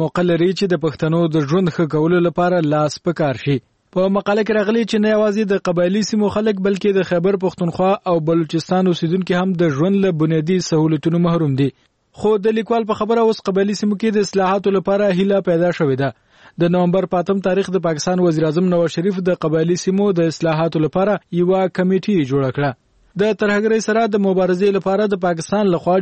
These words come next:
جوړ شوي قومي اکشن پلان کې راغلي چې د قبایلي سیمو لپاره باید د اصلاحاتو پیل د جګړو او پوځي عملیاتو له وجې بې کوره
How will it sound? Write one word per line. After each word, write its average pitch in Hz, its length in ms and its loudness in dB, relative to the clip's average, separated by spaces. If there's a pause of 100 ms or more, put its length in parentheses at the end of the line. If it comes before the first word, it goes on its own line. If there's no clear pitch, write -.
جوړ 165 180 0
شوي 190 240 0 (120)
قومي 170 280 2 (180)
اکشن 156 380 -2
پلان 180 320 0
کې 175 180 0
راغلي 185 320 0
چې - 380 -4
د 208 140 -2
قبایلي 214 360 0
سیمو 214 240 0
لپاره 202 400 0
باید 196 220 0
د 185 180 -2
اصلاحاتو 170 600 0
پیل 190 260 2
د 156 140 0
جګړو 165 280 2 (180)
او 170 120 0
پوځي 160 380 -2
عملیاتو 170 440 -2
له 156 100 2
وجې 185 220 0 (200)
بې 180 60 4 (100)
کوره 190 180 2